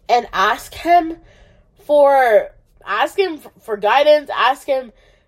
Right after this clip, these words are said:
to, like, put things on your heart, certain qualities, certain personality traits. Okay, let's take a little gear shift and talk about healing. In your single season,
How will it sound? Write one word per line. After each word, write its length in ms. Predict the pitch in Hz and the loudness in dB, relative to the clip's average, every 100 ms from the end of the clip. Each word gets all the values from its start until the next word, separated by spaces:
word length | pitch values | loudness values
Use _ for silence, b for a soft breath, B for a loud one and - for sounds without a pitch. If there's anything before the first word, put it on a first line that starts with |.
| _ | _
to, 140 | 269 | -2
like, 320 | 247 214 - - | 0 0 -2 -10
put 260 | 320 302 | -8 -8
things 240 | 269 262 254 | -10 -8 -6
on 140 | 247 | -4
your 160 | 214 208 | -2 -2
heart, 360 | 214 247 - | 2 0 0
certain 320 | - 226 196 | -8 -8 -8
qualities, 600 | 165 - 214 240 254 254 240 | -14 -6 2 2 2 -4 -8
certain 340 | 214 208 196 | -6 -6 -10
personality 680 | 196 202 196 185 214 233 247 | -12 -12 -10 -8 -6 -8 -14
traits. 420 | - 254 262 - b b b b _ _ - - - - - - - | -10 -10 -10 -20 b b b b _ _ -20 -20 -20 -20 -20 -20 -6
Okay, 440 | 170 185 170 139 - | -4 -2 -2 -2 -4
let's 400 | 165 190 - - | -2 -2 -4 -10
take 200 | 269 294 | -6 -2
a 40 | |
little 340 | 277 302 294 262 | 2 4 4 2
gear 300 | 185 180 170 | -4 -8 -6
shift 460 | - 165 160 - - b b b _ | -6 -6 -6 -14 -20 b b b _
and 240 | 196 202 | -4 -4
talk 460 | - - 165 175 - - | -4 -2 0 -2 -10 -10
about 480 | 180 165 156 147 - | -8 -4 -4 -4 -10
healing. 680 | - 165 160 139 139 - 170 b b b b b b b | -12 -6 -4 -6 -10 -16 -20 b b b b b b b
In 220 | - 220 240 | 0 0 2
your 220 | 285 277 | 0 0
single 500 | - 226 214 226 226 | 0 2 2 2 -2
season, 840 | - 214 202 185 190 190 190 196 | -6 -8 -6 0 0 0 -2 -8